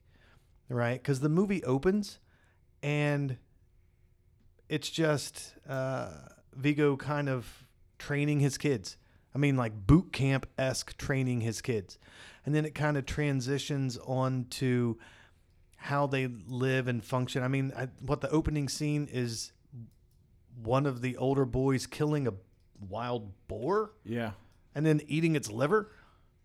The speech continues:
Speaker 1: um, you know, and becoming a man. I mean, you know, full on,
Speaker 2: Yeah.
Speaker 1: like, blood
Speaker 2: Oh,
Speaker 1: on
Speaker 2: yeah.
Speaker 1: the face ceremony. You have now be, you're no longer a boy, you are a man. And,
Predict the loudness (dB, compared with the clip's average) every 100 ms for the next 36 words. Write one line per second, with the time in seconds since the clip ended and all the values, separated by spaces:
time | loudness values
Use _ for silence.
0 | _ _ _ _ -4 2 2 2 0 -2
1 | 2 2 4 2 2 2 2 4 2 2
2 | 4 4 0 0 2 4 4 0 0 0
3 | 0 0 4 6 6 4 4 4 2 4
4 | 6 8 8 6 4 4 2 2 2 2
5 | 4 4 4 4 2 2 2 0 0 0
6 | -4 -6 -6 -2 -2 0 0 0 -2 0
7 | 2 4 2 4 2 2 0 2 0 -2
8 | -4